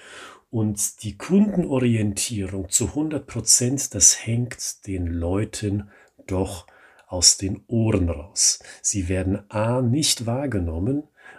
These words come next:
weil das jeder andere auch sagt, und selbst wenn sie wahrgenommen werden, dann negativ, weil die Leute beginnen, mit den Augen zu rollen. Und genau deswegen lege ich Ihnen nahe, überzeugen Sie die Leute nicht,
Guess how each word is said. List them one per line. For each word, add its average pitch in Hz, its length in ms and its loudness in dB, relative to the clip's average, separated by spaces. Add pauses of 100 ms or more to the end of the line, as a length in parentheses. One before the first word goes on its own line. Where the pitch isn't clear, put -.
(120)
weil 87 140 -6
das - 240 4
jeder 104 260 2
andere 101 380 -2
auch 165 180 -6
sagt, 110 460 2
und 107 140 -4
selbst 104 480 0
wenn 202 220 -2
sie 123 220 4
wahrgenommen 90 720 -2
werden, 104 380 0
dann 110 200 0
negativ, 107 720 2
weil 85 140 -6
die 92 100 -4
Leute 107 480 -2
beginnen, 101 520 0
mit 101 140 2
den 101 140 -2
Augen 87 460 -2
zu - 220 2
rollen. 80 280 -10 (800)
Und 95 200 -8
genau 92 280 0
deswegen 95 640 2 (800)
lege 98 260 -2
ich 101 140 0
Ihnen 92 260 0
nahe, 85 340 -4 (840)
überzeugen 98 640 2
Sie 117 140 2
die 123 120 0
Leute 120 380 -6
nicht, - 440 -14